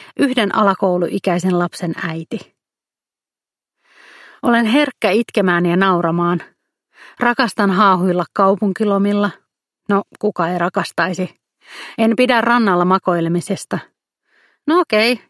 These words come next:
tämä on harvinaisempaa. Vihaan vesimelonia. Menee harvinaisemmaksi. Pohdiskelen paljon, myös itseäni, ja olen käynyt vuosia psykoterapiassa.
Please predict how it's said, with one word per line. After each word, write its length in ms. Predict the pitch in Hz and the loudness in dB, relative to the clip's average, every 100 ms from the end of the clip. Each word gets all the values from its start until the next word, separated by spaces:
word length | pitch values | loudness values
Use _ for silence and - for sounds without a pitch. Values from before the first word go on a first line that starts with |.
| _ | _
tämä 200 | 254 254 | 0 2
on 80 | 208 | 2
harvinaisempaa. 840 | 214 208 180 170 175 180 170 180 175 _ _ _ _ _ - - - | 2 2 0 0 0 -2 0 -2 -2 _ _ _ _ _ -20 -10 0
Vihaan 460 | 269 240 247 196 | 2 4 2 2
vesimelonia. 840 | 214 240 220 185 170 170 170 180 175 - _ _ _ _ | 2 2 0 0 0 0 0 0 -2 -8 _ _ _ _
Menee 280 | 208 208 190 | -2 2 2
harvinaisemmaksi. 1200 | 170 202 196 185 165 170 180 170 156 - 190 - _ _ _ _ _ _ - - - _ | 2 2 2 0 0 -2 -2 -2 -4 -6 -10 -12 _ _ _ _ _ _ -18 -18 -20 _
Pohdiskelen 760 | 277 294 254 196 - 185 175 175 | 2 4 2 0 -4 -2 0 0
paljon, 440 | 202 180 170 170 - _ _ | 0 0 -2 -4 -6 _ _
myös 280 | 233 269 247 | -2 0 0
itseäni, 720 | - 214 - 196 165 175 - _ _ _ - - - | -4 -6 -4 -4 -2 -6 -8 _ _ _ -20 -18 -2
ja 100 | 208 | 2
olen 160 | 208 208 | 2 2
käynyt 400 | 240 240 220 - | 0 0 -2 -2
vuosia 500 | 233 269 196 196 180 | 0 2 0 -2 -4
psykoterapiassa. 1000 | - 208 185 - 190 165 - 196 - - | -4 -4 -4 -6 -6 -6 -6 -10 -10 -14